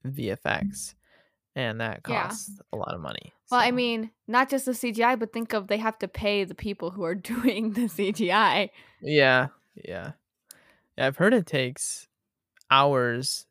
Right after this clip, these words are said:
Speaker 1: Like, in animation, I've heard it takes days or even, like, a week to animate, like, just a few frames. It's crazy.
Speaker 2: Yeah. I don't have
Speaker 1: I
Speaker 2: the
Speaker 1: can't
Speaker 2: patience for
Speaker 1: even
Speaker 2: that.
Speaker 1: imagine. <laughs> Exactly.
Speaker 2: <laughs> I'm like, I started drawing, and then
Speaker 1: <laughs>
Speaker 2: after, like, two hours, I get bored,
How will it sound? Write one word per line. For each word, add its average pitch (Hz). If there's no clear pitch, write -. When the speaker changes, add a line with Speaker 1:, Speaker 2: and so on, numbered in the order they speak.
Speaker 1:
Like, 147
in 143
animation, 143
I've 143
heard 147
it 127
takes -
days 139
or 131
even, 135
like, 131
a 131
week 135
to 147
animate, 120
like, 120
just 139
a 123
few 117
frames. 87
It's -
crazy. -
Speaker 2:
Yeah. 180
I 214
don't 214
have 170
Speaker 1:
I -
Speaker 2:
the 180
Speaker 1:
can't 190
Speaker 2:
patience 196
for -
Speaker 1:
even 135
Speaker 2:
that. 170
Speaker 1:
imagine. 127
<laughs> -
Exactly. 165
Speaker 2:
<laughs> -
I'm 285
like, 294
I 269
started 226
drawing, 294
and 262
then 233
Speaker 1:
<laughs> -
Speaker 2:
after, 226
like, 220
two 220
hours, 208
I 214
get 196
bored, 175